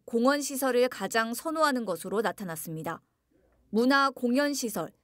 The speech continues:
쇼핑 아울렛 등이 그 뒤를 이었습니다. 시는 지하에 소각장 시설을 짓고 지상에는 주민들이 원하는 시설을 건립하겠다고 밝혔습니다.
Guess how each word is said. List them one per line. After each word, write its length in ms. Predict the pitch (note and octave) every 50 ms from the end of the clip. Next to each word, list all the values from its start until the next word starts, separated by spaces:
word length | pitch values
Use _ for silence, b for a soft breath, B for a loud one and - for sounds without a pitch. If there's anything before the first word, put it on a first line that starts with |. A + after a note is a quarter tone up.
| _ _ _
쇼핑 400 | - D#4+ C#4+ - - E4 D4 C#4
아울렛 380 | G#3 F#3+ G3 A3 A#3+ B3 B3 -
등이 400 | G#3+ F#3+ G#3 B3 A#3+ F#3 - -
그 260 | - - A#3 A#3 A#3
뒤를 380 | - - A3+ A#3 A#3 B3+ C4 G#3+
이었습니다. 600 | F#3 E3 D#3+ - - E3 D#3 D#3 - D#3+ D3+ - _ _ _ _ _ _ _ _ _ _ _ _ _ _ _ _ _
시는 380 | - - - F4 E4 D#4+ D#4+ D#4
지하에 460 | C4+ - B3+ C4 C4 C4+ C4+ C4+ D4
소각장 500 | D4 - E4 E4 E4+ D#4+ - C#4+ D4 C#4+
시설을 420 | D4 D#4 D#4+ C#4 D#4+ C#4+ C4 C4+ B3+
짓고 440 | - F3+ - - - A3+ F#3 D#3+ B B B B B B -
지상에는 720 | - B3+ C4 B3+ D#4 D4 C#4+ C#4+ C#4 C4 C#4 C#4 C4 C4
주민들이 520 | - - A#3+ A#3 C4 C#4 C4+ C#4+ B3+ C4+
원하는 460 | C4 B3 A#3+ A3+ A3+ A#3 A3 A3+ A3+
시설을 480 | A3 - A#3 G#3 - G#3 F#3 G#3+ A#3+ C4
건립하겠다고 800 | - - A3 G#3+ B3 C4+ - C#4 C4 A3+ A3 - F3 D#3+ - E3
밝혔습니다. 680 | - F#3+ F3+ G3 E3+ - D#3+ D3+ D#3+ D#3 E3 D#3+ D#3